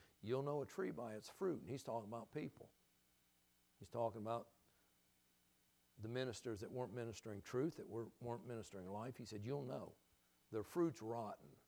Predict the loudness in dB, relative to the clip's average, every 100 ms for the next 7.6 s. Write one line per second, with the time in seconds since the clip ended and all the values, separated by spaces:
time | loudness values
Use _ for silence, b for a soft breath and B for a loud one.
0 | _ _ -8 -6 0 2 4 4 2 2
1 | -6 b b 0 2 2 0 2 0 2
2 | 0 0 0 2 2 0 -4 -2 -2 -2
3 | -4 -6 -4 -4 -2 -4 -6 -14 -20 B
4 | B B B B -20 -20 -20 -20 _ -20
5 | _ _ _ _ -12 -6 -2 2 4 6
6 | 4 2 -2 -2 -4 -6 0 4 4 2
7 | 0 0 -2 2 2